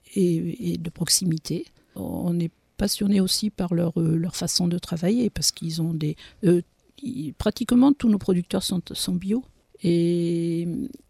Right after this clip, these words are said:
on participe, euh, à des journées qui, des portes ouvertes, visite à la ferme. Et on sait que leur travail est très,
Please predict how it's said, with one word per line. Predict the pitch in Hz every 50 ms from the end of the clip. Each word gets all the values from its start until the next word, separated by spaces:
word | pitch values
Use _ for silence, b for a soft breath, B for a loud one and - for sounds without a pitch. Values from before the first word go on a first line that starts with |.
| _ -
on | 185 180 175
participe, | 165 - 170 - - - 185 - - - - 196 196 - - - -
euh, | 185 180 180 175 180 180 180
à | 180
des | 170 190 185
journées | 180 - 190 190 196 202 202 220
qui, | - - - - 185 175 - 247 294
des | 214 190 180 170 - 190
portes | 180 - 190 170 - 208
ouvertes, | 196 196 190 - 196 202 214 - - - -
visite | 185 170 170 175 180 175 175 180 -
à | 170
la | 170 175
ferme. | 170 - - 214 233 262 254 240 240 - _ _ _ _ _ _ _ - - - - - -
Et | - 175 170
on | 160 165 190
sait | - - - - 196 208 220 -
que | - 185 170 165 160 160 160 160 160 160 160
leur | 160 156 156 -
travail | - - 170 160 170 170 175 180 180 175 - 143
est | 147 147 143 151 156 156 160 160 160 165 165 165 - 175 170 - -
très, | - - - 165 165 160 156 156 160 147 147 151 147 156 - -